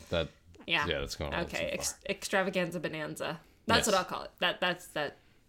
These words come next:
Speaker 2: that works better. <laughs> Hey, what you drinking?
Speaker 1: I am drinking the best known in the entire world national local beer.
Speaker 2: Best in, it's, but it's a national local beer, so
Speaker 1: But
Speaker 2: that
Speaker 1: it's
Speaker 2: wouldn't
Speaker 1: the
Speaker 2: make
Speaker 1: best,
Speaker 2: it in the
Speaker 1: it's the
Speaker 2: entire
Speaker 1: best,
Speaker 2: world.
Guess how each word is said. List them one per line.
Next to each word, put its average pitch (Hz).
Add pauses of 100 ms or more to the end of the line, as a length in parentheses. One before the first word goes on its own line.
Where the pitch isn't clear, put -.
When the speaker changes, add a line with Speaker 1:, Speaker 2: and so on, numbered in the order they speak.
(220)
Speaker 2:
that -
works -
better. -
<laughs> -
Hey, 508
what 339
you 302
drinking? 339 (800)
Speaker 1:
I 120
am 104
drinking 87 (540)
the 95
best 92
known 90 (520)
in 92
the 87
entire 85
world 80 (180)
national 80
local 78
beer. 65 (1900)
Speaker 2:
Best 202
in, 208 (120)
it's, 208
but 208
it's 208
a 202
national 208
local 165
beer, 156
so -
Speaker 1:
But 127
Speaker 2:
that 113
Speaker 1:
it's 107
Speaker 2:
wouldn't 120
Speaker 1:
the 123
Speaker 2:
make 120
Speaker 1:
best, 117
Speaker 2:
it -
in 104
the 98
Speaker 1:
it's 107
the 117
Speaker 2:
entire 113
Speaker 1:
best, -
Speaker 2:
world. 113